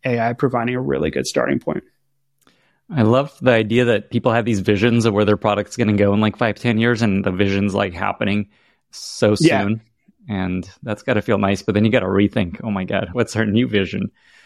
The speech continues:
Speaker 2: of the future at this pace?"
Speaker 1: It's been really exciting. I haven't been this excited about tech in a, in a long time. And I think,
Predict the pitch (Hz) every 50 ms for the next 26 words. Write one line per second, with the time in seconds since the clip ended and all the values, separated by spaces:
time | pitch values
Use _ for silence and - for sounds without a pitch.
0 | _ _ _ _ _ - 120 92 - - 95 - 104 98 95 - - 101 104 101
1 | 95 - _ - 208 147 113 - 110 104 - - 107 104 98 95 - - - -
2 | _ _ _ _ _ _ _ - 151 147 - - 214 220 202 185 180 175 165 151
3 | - - 143 135 120 110 107 104 - - - 143 139 139 139 151 143 135 127 131
4 | 127 - 147 127 - 135 120 123 117 113 107 - 143 120 110 - - _ _ -
5 | _ _ - 147 135 131 127 123 - - 160 143 139 131 123 120 120 117 113 127
6 | 120 117 117 117 120 120 113 - 139 120 110 -